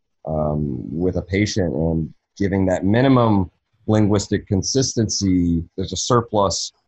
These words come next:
uh, value of, there's an effect, there's a machinic effect that allows for, for a kind of, you know,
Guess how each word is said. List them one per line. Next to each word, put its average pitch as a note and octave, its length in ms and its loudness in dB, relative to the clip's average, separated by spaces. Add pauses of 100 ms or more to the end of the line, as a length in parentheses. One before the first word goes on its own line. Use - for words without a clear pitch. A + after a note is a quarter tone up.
(140)
uh, F2 400 4 (200)
value F2+ 520 2
of, F2 360 0 (920)
there's G2+ 200 2
an F#2 80 0
effect, G2 360 0
there's F#2+ 180 -2
a F#2 40 0
machinic F#2 440 0
effect E2+ 720 0
that F2 140 -2
allows E2+ 580 2
for, D#2+ 440 -2
for E2+ 120 -2
a E2 40 -4
kind E2 280 0
of, D#2 120 -2 (640)
you D#2 100 -6
know, C2 300 -4